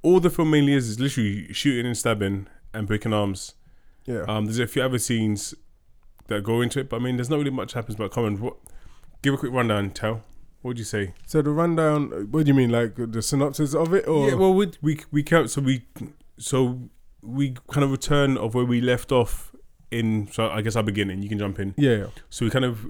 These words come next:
Speaker 1: the film begins where the last film ended, where, um, John has been given an hour before, uh, he's, I guess in simplest form, he's given an hour before everyone is aware that they can kill him. Um, he has a bounty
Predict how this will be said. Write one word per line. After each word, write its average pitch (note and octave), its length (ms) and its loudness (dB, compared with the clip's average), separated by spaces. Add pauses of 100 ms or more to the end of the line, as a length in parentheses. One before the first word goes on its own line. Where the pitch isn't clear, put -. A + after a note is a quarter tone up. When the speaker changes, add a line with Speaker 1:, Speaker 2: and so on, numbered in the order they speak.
(100)
Speaker 1:
the A#2 140 -10
film D3 320 2
begins A#2+ 600 -2
where A2+ 400 2
the G#2 80 -2
last A2 240 0
film - 100 -10
ended, G#2 360 -2
where, G2+ 360 -2 (500)
um, G#2+ 460 -4 (320)
John C3 180 2
has A#2+ 120 2
been A#2 140 2
given G#2+ 520 0
an A2 160 -10
hour B2 460 2 (120)
before, A2 640 8 (460)
uh, G2+ 240 2
he's, A2 680 -2 (580)
I A2 60 -8
guess B2 200 -6
in B2 280 -4
simplest C#3 300 0
form, A#2+ 240 4 (260)
he's - 120 -8
given C3 180 2
an F#2+ 40 -4
hour D3 180 2
before B2+ 520 2 (420)
everyone A#2+ 300 2
is A2+ 80 2
aware A2+ 240 4
that G#2+ 140 -4
they A2 80 -2
can G#2 120 -6
kill A#2 160 -2
him. G2 160 0 (720)
Um, G2+ 300 0
he G2 80 -2
has A2+ 140 0
a G#2+ 40 -8
bounty C3 540 2